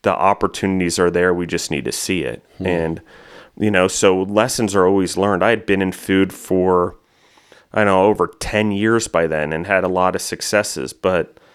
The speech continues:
Speaker 1: there were some failures right in a row there that, that had me pretty down for a while. And, and I was pretty upset and, and didn't know how to rebound. And, um, but it takes time, and it took me, you know,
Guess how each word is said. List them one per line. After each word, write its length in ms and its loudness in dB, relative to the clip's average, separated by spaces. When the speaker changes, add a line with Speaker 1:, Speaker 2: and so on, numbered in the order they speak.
Speaker 1:
there 120 4
were 120 4
some 220 -2
failures 680 2
right 280 0
in 100 -4
a 60 2
row 280 4
there 240 2
that, 340 0
that 180 2
had 200 -2
me 120 -2
pretty 300 -2
down 320 0
for 200 -2
a 40 0
while. 360 2
And, 280 -4
and 180 -2
I 100 2
was 140 -4
pretty 300 0
upset 480 2
and, 220 -2
and 180 -4
didn't 220 0
know 160 2
how 160 0
to 80 0
rebound. 680 -2
And, 480 0
um, 500 -2
but 140 2
it 100 0
takes 360 -2
time, 420 2
and 160 0
it 280 0
took 260 -4
me, 280 0
you 160 2
know, 280 2